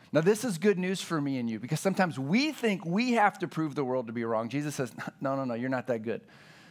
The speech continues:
The Holy Spirit does that. The Holy Spirit changes hearts. Now, you, he will live inside of you, and I want him to use you,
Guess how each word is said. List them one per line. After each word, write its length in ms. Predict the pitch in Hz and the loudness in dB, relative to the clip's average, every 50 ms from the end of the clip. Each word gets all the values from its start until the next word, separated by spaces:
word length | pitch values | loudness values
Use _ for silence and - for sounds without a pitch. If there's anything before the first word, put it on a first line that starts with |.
| - _ - | -20 _ -2
The 80 | - 143 | 0 0
Holy 220 | 165 175 156 139 | 0 0 -2 -4
Spirit 460 | - - - - - 151 143 135 117 | -8 -10 -8 -4 -2 -2 -2 -2 -4
does 220 | - 110 98 87 - | -4 -8 -8 -8 -8
that. 240 | 82 - - - - _ - - _ _ _ _ _ _ _ _ _ _ _ _ _ - | -10 -10 -10 -14 -20 _ -20 -20 _ _ _ _ _ _ _ _ _ _ _ _ _ -2
The 80 | 143 | 0
Holy 240 | 151 185 196 175 151 | 0 2 0 0 -2
Spirit 580 | 131 - - - - 165 165 156 139 131 - - | -4 -8 -10 -4 -2 -2 0 0 -2 -4 -6 -8
changes 380 | - 143 123 113 98 98 - | -6 -4 -4 -4 -4 -8 -8
hearts. 500 | - 107 107 101 98 - - - - - - _ _ _ _ _ _ _ _ - - - | -6 -6 -6 -6 -6 -12 -18 -18 -18 -20 -20 _ _ _ _ _ _ _ _ -20 -16 -4
Now, 280 | - 147 151 143 127 113 - - - - _ | 0 2 2 2 2 -2 -6 -14 -20 -18 _
you, 440 | - 123 131 156 220 262 269 226 185 | -8 -4 0 2 2 2 2 0 0
he 140 | 160 175 214 | 0 0 2
will 140 | 190 185 160 | 2 2 4
live 180 | 165 202 190 | 4 2 2
inside 420 | 170 151 135 - 175 175 247 302 294 | 2 -2 0 4 4 4 4 4 2
of 120 | 233 156 | -4 -4
you, 300 | 135 127 131 147 170 165 - _ _ _ _ _ _ _ _ _ _ _ - - | -2 -2 -2 -2 -4 -8 -12 _ _ _ _ _ _ _ _ _ _ _ -4 2
and 120 | - 151 170 | 4 6 8
I 80 | 180 | 6
want 200 | 208 214 208 190 | 6 4 2 2
him 120 | 202 208 196 | 2 0 0
to 140 | - 170 160 | 0 -2 -2
use 520 | 156 143 143 185 220 254 277 294 254 175 | -2 -2 0 0 0 2 0 -2 -4 -4
you, 440 | 160 151 131 120 117 110 123 156 170 | -2 -2 -2 -2 -2 -2 -4 -6 -6